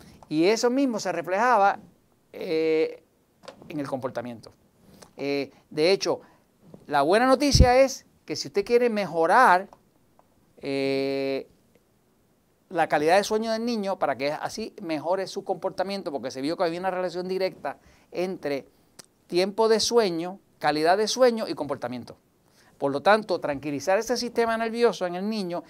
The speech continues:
y permitirle que se repare con la calidad de sueño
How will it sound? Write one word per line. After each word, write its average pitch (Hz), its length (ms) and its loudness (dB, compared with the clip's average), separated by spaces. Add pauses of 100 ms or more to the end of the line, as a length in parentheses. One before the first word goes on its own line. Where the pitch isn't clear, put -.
(140)
y 160 140 -2
permitirle 160 580 0
que 208 100 0
se - 160 -2
repare 160 720 2 (420)
con 143 140 2
la 135 100 4
calidad 143 360 2
de 208 100 2
sueño 196 440 0